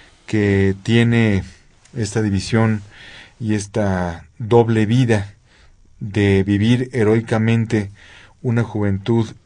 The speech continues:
incomprendida y realizar su propia individual aventura.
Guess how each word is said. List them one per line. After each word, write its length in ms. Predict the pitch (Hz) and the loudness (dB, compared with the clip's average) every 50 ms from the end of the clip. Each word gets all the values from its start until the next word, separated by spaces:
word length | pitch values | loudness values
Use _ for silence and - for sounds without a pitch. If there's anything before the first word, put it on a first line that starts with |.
| _ - | _ -8
incomprendida 920 | 113 107 95 110 107 101 98 104 107 107 110 113 123 120 113 117 127 127 127 - _ _ _ _ _ _ _ _ - | -8 -6 -4 -4 -6 -6 -4 -6 -4 -4 -2 0 0 2 2 2 0 -2 -6 -10 _ _ _ _ _ _ _ _ -4
y 120 | 120 113 110 | -2 -2 0
realizar 440 | 110 107 101 98 90 104 107 101 | 0 -2 -2 -2 -4 -4 -4 -4
su 160 | 95 107 104 104 | -4 -6 -8 -4
propia 460 | - 101 95 98 - 110 101 98 98 - - - _ _ _ - | -2 -2 -2 -2 -2 -4 -4 -4 -4 -10 -18 -20 _ _ _ -6
individual 460 | 117 101 95 95 95 92 95 95 95 | -4 -2 0 0 0 0 0 -2 -2
aventura. 440 | 95 90 90 85 78 78 82 78 | -2 -2 -4 -6 -8 -8 -10 -10